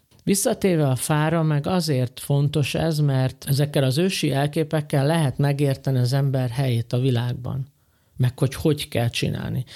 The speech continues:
Gyökér nélkül, a gyökér nélküli fa az eldől, az kidől. A jó fának van jó gyümölcse. Igen, a rossz fának rossz gyümölcse van.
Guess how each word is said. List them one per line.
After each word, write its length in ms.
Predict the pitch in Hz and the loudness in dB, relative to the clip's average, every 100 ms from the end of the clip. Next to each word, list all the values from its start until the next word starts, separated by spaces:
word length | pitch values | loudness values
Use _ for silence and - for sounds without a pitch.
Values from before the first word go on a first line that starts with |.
| - | -6
Gyökér 540 | 120 135 139 143 113 | 0 0 2 0 2
nélkül, 640 | 117 127 139 156 165 175 180 - - | 2 0 0 0 0 0 -2 -10 -10
a 60 | - | -2
gyökér 360 | 120 151 165 135 | 0 0 2 2
nélküli 380 | 135 143 127 | 0 0 0
fa 180 | 110 - | 0 0
az 220 | 127 123 | 0 -2
eldől, 440 | - 117 120 - - _ _ | -2 -2 -4 -8 -12 _ _
az 100 | - | -14
kidől. 380 | - 127 113 - - _ _ _ _ - _ _ | -4 -2 -2 -6 -14 _ _ _ _ -20 _ _
A 120 | - | -6
jó 200 | 175 151 | 0 2
fának 460 | 151 - 143 143 127 | 2 0 2 0 0
van 140 | 143 | 0
jó 160 | 139 139 | 2 2
gyümölcse. 600 | 123 120 117 110 - 98 | 2 2 2 -2 -6 -6
Igen, 260 | 127 151 117 | -2 -2 0
a 60 | |
rossz 240 | 120 170 - | 0 -2 -4
fának 340 | 175 175 170 | -6 -4 -2
rossz 200 | 156 117 | 0 0
gyümölcse 520 | 110 117 104 107 - | 0 -2 -2 -8 -10
van. 380 | 104 - 123 120 | -10 -10 -12 -14